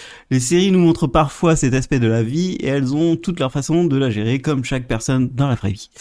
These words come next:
Des fois, c'est extrêmement bien fait et ça nous marquera à vie. Et il y a des fois, on va pas se le cacher, c'est du Osef sur vingt.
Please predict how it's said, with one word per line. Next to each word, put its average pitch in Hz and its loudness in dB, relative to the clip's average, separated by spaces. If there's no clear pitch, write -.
Des 226 4
fois, 240 4
c'est 226 0
extrêmement 175 2
bien 147 6
fait 214 2
et 160 4
ça 143 -2
nous 120 2
marquera 110 0
à 110 2
vie. 165 0
Et 165 4
il 170 4
y 131 4
a 107 4
des 101 0
fois, 147 2
on 120 2
va 101 -4
pas - -20
se - -6
le 117 4
cacher, 123 2
c'est 113 -2
du 117 0
Osef 123 4
sur 120 0
vingt. 113 -4